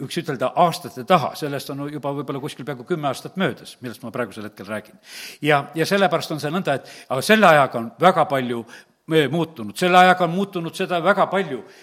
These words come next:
eh, mida, ütleme, need erakonna tipud on, kuhu nad on alla kirjutanud ja mida nad on teinud meie Eesti jaoks või,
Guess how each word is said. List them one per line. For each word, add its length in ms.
eh, 260
mida, 240
ütleme, 320
need 180
erakonna 460
tipud 320
on, 140
kuhu 260
nad 100
on 140
alla 220
kirjutanud 540
ja 80
mida 240
nad 160
on 120
teinud 320
meie 160
Eesti 220
jaoks 260
või, 100